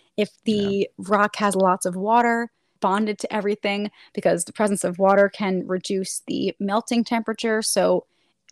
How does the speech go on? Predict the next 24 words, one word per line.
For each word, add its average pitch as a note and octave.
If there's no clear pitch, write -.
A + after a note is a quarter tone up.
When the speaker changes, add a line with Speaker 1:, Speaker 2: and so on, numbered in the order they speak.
Speaker 1:
might A3
not G3
have G3+
to G3
go F#3
too C4
deep C4
or G3
have F#3
too -
much C4+
pressure C4
before G#3+
it -
melts. A#3+
It's B3
a G#3+
whole F#3+
thing, F3
but -
that's F#3+
how G#3
you F#3+
get G3